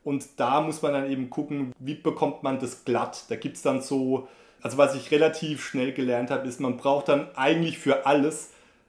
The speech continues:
entweder eine spezielle Software beziehungsweise einen Plugin, weil du auf viele Spezialprobleme stößt,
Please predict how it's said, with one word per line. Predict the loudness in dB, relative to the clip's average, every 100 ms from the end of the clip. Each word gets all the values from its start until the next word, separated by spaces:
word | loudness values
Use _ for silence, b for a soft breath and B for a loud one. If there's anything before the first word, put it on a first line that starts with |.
| _
entweder | -4 -2 2 2
eine | 2
spezielle | 0 0 0 2 2 2
Software | 0 -2 -2 0 2 2 0 -4
beziehungsweise | -10 -2 -2 0 0 0 0
einen | 0 -2 -4
Plugin, | -4 -2 -2 -4 -4 -2 0 -2 -2
weil | 0 0
du | -2 0
auf | 0 -2
viele | -6 0 2 2 0
Spezialprobleme | -6 -6 -2 0 2 0 -2 -6 -2 0 0
stößt, | -4 -2 0 0 -4